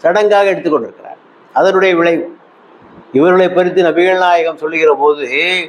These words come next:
இவர்கள் நயவஞ்சகர்கள் என்று சொன்னார்கள்.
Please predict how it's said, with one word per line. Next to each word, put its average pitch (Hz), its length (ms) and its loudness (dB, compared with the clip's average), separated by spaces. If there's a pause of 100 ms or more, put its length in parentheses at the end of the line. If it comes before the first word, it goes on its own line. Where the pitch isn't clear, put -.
(840)
இவர்கள் 151 340 2
நயவஞ்சகர்கள் 151 840 0
என்று 123 200 -10
சொன்னார்கள். 90 400 -16